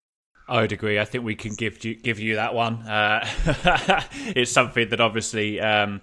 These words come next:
we, uh, discussed quite at length with, uh, Mark Beaumont about his, uh, uh, Around the World, 'cause there's, uh,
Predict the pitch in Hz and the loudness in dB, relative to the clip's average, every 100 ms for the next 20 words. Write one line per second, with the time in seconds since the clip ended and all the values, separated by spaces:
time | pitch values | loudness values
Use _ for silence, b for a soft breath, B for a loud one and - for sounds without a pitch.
0 | B B B - 101 - 107 101 - 101 | B B B -4 -4 -2 -4 -6 -2 -2
1 | - 110 98 98 104 104 - 101 98 - | -2 -4 -4 -2 -4 -4 -10 -8 -8 -4
2 | 95 95 87 101 98 - 101 101 104 95 | -2 -2 -2 -4 -4 -2 -2 -2 -2 -4
3 | - 95 95 90 95 87 98 92 90 B | -8 -4 -2 -2 -4 -4 -4 -4 -4 B
4 | B B 90 87 78 95 90 92 101 95 | B B -2 0 2 0 0 0 2 2
5 | 90 - 90 98 90 92 92 | 0 -6 -4 -2 -2 0 0